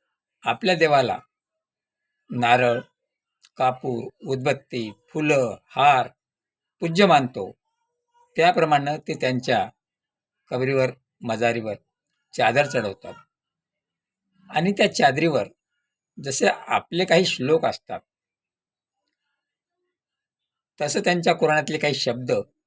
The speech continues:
लिहिलेले असतात, ते उर्दूमध्ये असतात. तशाच प्रकारची एक चादर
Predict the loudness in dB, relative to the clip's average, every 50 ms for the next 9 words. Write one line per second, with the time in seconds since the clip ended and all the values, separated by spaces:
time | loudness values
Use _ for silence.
0 | _ _ _ _ _ -10 -6 -4 -2 -2 -2 -2 -2 -2 -2 -2 -2 -2 -6 -8
1 | -8 -8 -8 -8 -10 -10 -8 -8 -8 -8 -8 -6 -4 -4 -4 -6 -8 -10 -12 -14
2 | _ _ _ _ _ _ _ _ _ _ _ _ _ _ _ _ _ _ _ _
3 | _ _ _ -6 -4 2 4 4 4 4 2 -2 -4 -2 2 2 2 2 0 -4
4 | -8 -8 -8 -8 -6 -4 -4 -4 -2 -4 -6 -6